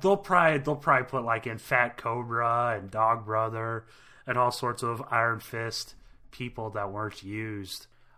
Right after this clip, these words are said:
I don't know. I, I'm fine with it. I mean, I, yeah, Shang-Chi's great. Fin Fang Foom, that would be amazing. Yeah, I don't know. I mean, I'm still holding out hope that, you know, Iron Fist, you know, I want nothing more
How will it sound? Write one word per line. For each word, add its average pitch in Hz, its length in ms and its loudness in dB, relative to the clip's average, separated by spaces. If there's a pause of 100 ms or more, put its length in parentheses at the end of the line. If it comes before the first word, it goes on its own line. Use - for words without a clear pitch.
I 185 80 -4
don't 196 160 -4
know. 120 280 -10
I, 139 220 -2
I'm 180 60 0
fine 127 260 2
with 131 140 -2
it. - 20 0
I 143 140 -2
mean, 175 140 0
I, 185 220 0 (220)
yeah, 185 300 -8
Shang-Chi's 139 1040 -6 (560)
great. 117 520 -2
Fin 131 200 -8
Fang 113 240 -6
Foom, 117 320 -8
that 98 120 -4
would 107 120 -4
be 101 100 -6
amazing. 90 640 -10 (520)
Yeah, 123 200 -14
I - 20 -10
don't 139 140 -8
know. 104 80 -6
I 131 140 2
mean, 165 120 -4
I'm 170 120 -6
still - 200 -6
holding 95 240 -10
out 101 220 -6
hope 101 340 -6
that, 101 380 -8
you 107 100 -12
know, 98 100 -12
Iron 101 260 -8
Fist, - 400 -10 (1080)
you 131 120 -6
know, 131 280 -2 (680)
I 139 300 6
want 127 340 0
nothing 123 400 -2
more 110 520 -2